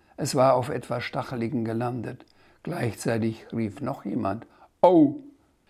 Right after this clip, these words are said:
Das Sams stand auf und schaute, wer da unter ihm gerufen hatte. Es hatte auf einem Drachen gesessen, aber es war kein Stoffdrachen, kein Drache,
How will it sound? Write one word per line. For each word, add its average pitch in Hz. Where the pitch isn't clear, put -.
Das 101
Sams 127
stand -
auf 101
und 123
schaute, 123
wer 117
da 117
unter 120
ihm 123
gerufen 143
hatte. 104
Es -
hatte 131
auf -
einem 135
Drachen 156
gesessen, 113
aber 143
es 139
war 139
kein 127
Stoffdrachen, 110
kein 151
Drache, 143